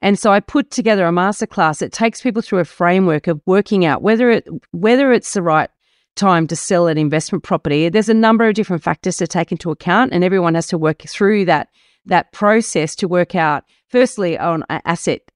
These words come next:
caliber. So is it a good enough asset, right? And, and then there's individual decisions around your own circumstances, where you are in your life cycle and all that sort of stuff. So I'll actually put the link in the show notes, 'cause I, I, I've made it available for people for thirty-nine bucks. So if you're thinking, "I want to sell a property,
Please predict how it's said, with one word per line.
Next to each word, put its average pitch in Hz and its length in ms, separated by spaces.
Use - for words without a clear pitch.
caliber. 175 440
So 180 120
is 208 160
it 175 120
a - 20
good 175 240
enough 151 240
asset, 156 540
right? 151 400
And, 170 400
and 196 160
then 226 160
there's 208 220
individual 190 720
decisions 170 640
around 156 520
your 170 260
own 170 280
circumstances, 156 640
where 160 160
you 151 160
are 147 180
in 147 60
your 143 140
life 147 220
cycle 151 260
and 147 80
all 143 60
that 110 100
sort 156 100
of 131 80
stuff. 160 300
So 170 240
I'll 214 140
actually 269 240
put - 140
the 220 100
link 190 180
in 185 60
the 175 80
show 190 160
notes, 180 220
'cause 175 160
I, 175 320
I, 175 260
I've 185 100
made 240 200
it 208 80
available 170 420
for - 80
people 165 300
for - 120
thirty-nine 156 420
bucks. 135 300
So 180 60
if 175 100
you're 269 200
thinking, 165 440
"I 185 160
want 196 200
to 160 60
sell 160 200
a 151 40
property, 151 460